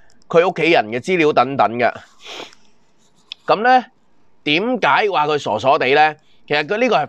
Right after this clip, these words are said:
花式自殺嚟嘅，即係叫做花式自首啦，唔好話自殺啦，花式自首。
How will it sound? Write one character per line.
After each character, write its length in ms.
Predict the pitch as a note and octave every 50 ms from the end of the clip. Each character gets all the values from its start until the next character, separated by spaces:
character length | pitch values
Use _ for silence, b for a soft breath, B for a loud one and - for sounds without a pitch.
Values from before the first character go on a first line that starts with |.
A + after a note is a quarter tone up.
| -
花 320 | - F#3+ F#3 F#3+ F#3+ F#3+ G3
式 240 | F#3 G#3+ G3 D#3 - -
自 240 | - B2+ A#2 A2+ A#2
殺 200 | - C3 A#2+ A2
嚟 80 | F2+ G2 G2+
嘅， 120 | A2 A#2
即 100 | A#2+ D3+
係 320 | F#3+ E3+ B2+ A2+ - B2+ B2+
叫 80 | C#3
做 80 | B2+ B2
花 260 | - - D3+ D3+ D#3+
式 100 | D#3+ E3
自 200 | C#3 - - G#2+ A2
首 200 | - C3 G#2+ A2+
啦， 100 | C3 C3+
唔 80 | C3+ A#2+
好 60 | A2+
話 100 | A#2 A2+
自 120 | G2+ G2+ G#2
殺 140 | G2+ G#2 G#2
啦， 140 | A2 A2
花 280 | G#2+ - D#3 C#3+ D3 D3+
式 120 | D3 D#3+
自 240 | C#3 - - A#2 G#2
首。 280 | - G#2+ F#2 G2 G#2+